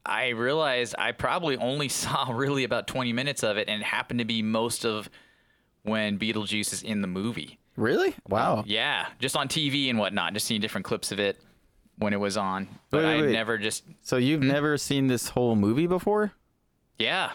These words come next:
Speaker 2: Wow.
Speaker 1: Yeah, not in one piece. I mean, like I said, I'd seen it in pieces, and there was just huge chunks I'd never,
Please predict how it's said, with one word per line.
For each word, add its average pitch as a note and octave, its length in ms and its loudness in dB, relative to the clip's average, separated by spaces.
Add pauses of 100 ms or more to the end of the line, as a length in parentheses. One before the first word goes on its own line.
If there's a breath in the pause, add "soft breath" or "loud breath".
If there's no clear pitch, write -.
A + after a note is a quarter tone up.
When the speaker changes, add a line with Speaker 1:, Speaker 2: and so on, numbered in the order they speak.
(600)
Speaker 2:
Wow. A#2 480 2 (560)
Speaker 1:
Yeah, A#2+ 320 0
not C3 200 -2
in C3+ 100 0
one C#3+ 180 0
piece. D3 420 -2
I A2 60 -2
mean, A#2 140 0
like B2 100 0
I A2+ 40 0
said, C3 200 0
I'd A2+ 140 0
seen C3+ 200 -2
it A2+ 80 -2
in G#2+ 140 -4
pieces, A2 680 -2 (120)
and A2+ 200 0
there A#2+ 140 0
was A#2 100 -2
just G#2+ 180 -4
huge C3 320 -4
chunks - 300 -2
I'd G#2 140 0
never, G2+ 340 0